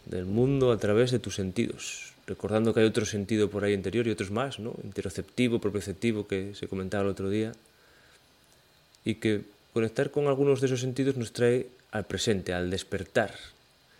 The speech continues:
Y otros a veces, ese interior que podemos llamar la mente o la conciencia o como lo queramos decir,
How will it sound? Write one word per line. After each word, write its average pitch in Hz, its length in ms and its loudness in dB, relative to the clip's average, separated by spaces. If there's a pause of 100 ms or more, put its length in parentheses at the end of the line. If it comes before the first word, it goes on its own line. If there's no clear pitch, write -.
(380)
Y 117 60 2
otros 120 300 0
a 131 60 4
veces, 143 400 4
ese 120 180 2
interior 117 720 4
que 110 180 0
podemos 110 240 -4
llamar 107 220 0
la 107 100 0
mente 110 460 -2
o 101 80 -6
la 101 80 -6
conciencia 104 680 -2
o 98 80 -8
como 98 140 -6
lo 95 60 -6
queramos 101 300 -4
decir, 131 320 -6